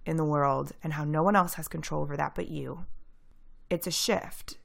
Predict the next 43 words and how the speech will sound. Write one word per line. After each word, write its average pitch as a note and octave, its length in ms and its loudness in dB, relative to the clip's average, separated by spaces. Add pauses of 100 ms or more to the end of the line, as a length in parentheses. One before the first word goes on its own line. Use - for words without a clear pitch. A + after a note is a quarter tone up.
because E3 280 -4
you A3 140 0
can't C#4+ 320 0
control A#3+ 320 2
what's G#3+ 160 0
going D#3+ 240 0
on D3 140 4
everywhere C#3+ 320 -2
else, - 260 -8
but - 160 -6
you F#3 140 -2
can C4 320 4
control F3+ 520 4 (420)
what E3+ 240 6
you're D#3+ 260 6
doing. D3 440 -6 (380)
You G3 160 0
can C4 300 2
control, G3 640 2 (200)
like F3 200 2
we've F3 120 -2
talked - 280 0
about D#3 320 4
in, E3 200 -4
in D#3+ 140 0 (300)
past E3 400 4
episodes, D3+ 520 2 (380)
you A#3+ 140 -2
can C#4 100 2
control A3+ 380 4
whether F3+ 240 8
you're D#3+ 440 2
adding D#3+ 280 8
to E3 100 -8
the D#3 100 -2
problem F#3 760 10
or D#3+ 120 4
you're D#3 260 2
part D3+ 260 0
of D3 100 -4
the D3 100 -2
solution, D3 800 -6 (320)
right? D3+ 300 0